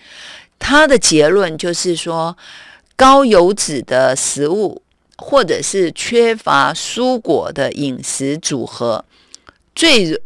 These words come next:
这样的人呢，平常喜欢吃这种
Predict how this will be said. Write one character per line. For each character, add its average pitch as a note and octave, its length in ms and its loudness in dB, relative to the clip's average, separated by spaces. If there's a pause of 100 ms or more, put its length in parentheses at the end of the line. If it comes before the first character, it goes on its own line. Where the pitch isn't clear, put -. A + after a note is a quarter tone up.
(140)
这 C4+ 120 0
样 A#3+ 200 2
的 E3+ 140 4
人 C3 300 0
呢， D#3+ 240 -6 (300)
平 A3 280 0
常 F3+ 380 -4
喜 C#3+ 260 -4
欢 F#3+ 520 -2
吃 F#3 400 -2
这 F#3 180 -2
种 C#3 300 -10